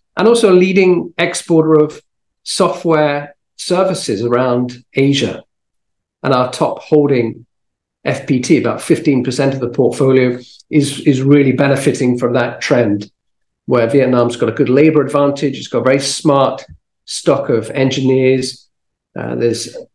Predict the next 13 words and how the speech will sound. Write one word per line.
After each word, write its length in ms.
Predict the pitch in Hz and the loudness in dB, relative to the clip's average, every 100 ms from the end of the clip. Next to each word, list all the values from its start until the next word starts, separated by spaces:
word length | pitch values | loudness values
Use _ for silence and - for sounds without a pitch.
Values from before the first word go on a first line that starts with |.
| _ _ | _ _
forty 260 | - 165 | 2 2
percent 340 | 151 147 151 143 | 2 0 0 0
of 80 | 123 | 2
Vietnamese 540 | 151 147 139 143 131 | 2 2 4 2 2
graduates 580 | - 151 - 143 120 - | 0 0 2 0 -2 -2
are 80 | 135 | -2
in 120 | 127 | 0
science, 440 | - 151 139 127 | 0 0 0 -4
technology, 540 | - 131 143 139 135 139 | -6 -4 0 2 2 2
engineering, 520 | 135 123 131 127 123 | 0 0 2 2 2
and 100 | 113 | 2
maths. 380 | 127 185 - - | 0 -2 -6 -8
That's 400 | - - - | -8 -10 -20